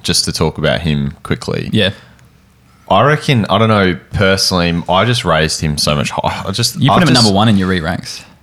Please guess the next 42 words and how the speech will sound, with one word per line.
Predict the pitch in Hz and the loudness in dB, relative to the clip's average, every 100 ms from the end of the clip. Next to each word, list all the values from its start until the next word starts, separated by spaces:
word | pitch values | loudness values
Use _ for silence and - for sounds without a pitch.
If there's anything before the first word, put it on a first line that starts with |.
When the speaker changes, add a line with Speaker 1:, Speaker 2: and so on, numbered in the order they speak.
| _ | _
Speaker 2:
Didn't | 110 113 | 4 4
Speaker 1:
Yeah, | 87 | 4
Speaker 2:
you? | 78 | 2
Speaker 1:
just, | - - | -2 -2
Speaker 2:
Yeah. | - | 0
Speaker 1:
well, | 90 80 | 0 0
yeah, | 92 82 76 | 0 0 0
Speaker 2:
In | - | 2
Speaker 1:
at | 104 | 2
the | 95 | 4
Speaker 2:
midfields, | |
Speaker 1:
moment. | 92 87 - | 2 2 2
I | |
Speaker 2:
and | 98 | 2
Speaker 1:
just | 98 95 | 2 2
think, | 101 95 | 2 0
Speaker 2:
midfielders. | 101 - _ - | -2 -6 _ -8
Speaker 1:
like, | 90 87 - | -4 -4 -6
he, | - 98 107 110 107 | -2 2 2 0 -2
to | - | -2
me, | 92 87 85 82 | 0 0 0 -2
just | 87 - | -4 -4
looks | 82 - | -4 -2
like | 85 - | -2 0
this | 85 80 | -2 0
next | 80 76 - | -2 0 -2
kind | - - 80 | -2 -2 -2
of | 76 | -2
guy | - 73 78 | 0 2 2
that | 73 - - - | 0 -4 -10 -6
his | 101 82 - | -4 -4 0
work | 87 87 - | 0 0 0
rate's | 95 82 - | -2 -2 -2
just | 90 - | -2 0
so | - 90 92 | 2 2 2
off | 90 - | 0 -4
the | 80 | -4
charts. | - 82 64 82 | 0 2 0 0
And, | |
Speaker 2:
Yeah. | 82 - | -2 -2
Speaker 1:
I, | - | 0
like, | 95 90 | 0 0